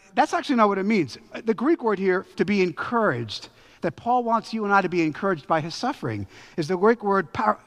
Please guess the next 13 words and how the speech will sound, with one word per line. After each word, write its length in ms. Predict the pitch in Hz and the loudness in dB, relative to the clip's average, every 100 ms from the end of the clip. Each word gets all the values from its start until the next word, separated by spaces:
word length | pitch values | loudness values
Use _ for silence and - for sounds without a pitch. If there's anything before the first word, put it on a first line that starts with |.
| - | 0
parakleio. 880 | 196 - 196 214 220 190 151 - - - - _ _ _ _ _ _ _ _ _ _ _ | 2 2 0 0 2 2 0 -2 -14 -20 -20 _ _ _ _ _ _ _ _ _ _ _
And 120 | 180 | -2
it 80 | 208 | 0
doesn't 200 | 311 339 | 0 2
mean 180 | 254 247 | 2 2
to 80 | 196 | 0
comfort 500 | - 185 214 214 202 | -2 2 2 2 -2
and 100 | 170 | -4
soothe. 400 | - 208 214 202 | 0 2 2 2
"It's 160 | 196 | 0
okay, 240 | 233 - 226 | -2 -2 -2
boy, 300 | 208 214 214 | 0 -2 0
don't, 200 | 214 | -2